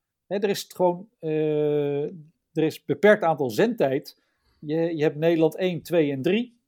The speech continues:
om het maar even simpel te houden. En daar moeten alle berichten op geplaatst worden. En dan zitten er maar vierentwintig uur in een dag, waarvan we een aantal uur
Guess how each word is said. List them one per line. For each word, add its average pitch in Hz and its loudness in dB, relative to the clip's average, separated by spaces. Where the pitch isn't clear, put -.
om 147 -8
het 139 -12
maar 160 -2
even 139 -4
simpel 143 -6
te 123 -6
houden. 120 -2
En 170 -6
daar 196 6
moeten 170 -2
alle 190 4
berichten 143 -2
op 139 -2
geplaatst 240 -4
worden. 127 0
En 170 -6
dan 180 -2
zitten 196 2
er 156 2
maar 147 2
vierentwintig 156 -2
uur 135 -2
in 120 -2
een 117 -6
dag, 196 -2
waarvan 147 0
we 127 0
een 143 -8
aantal 165 0
uur 147 0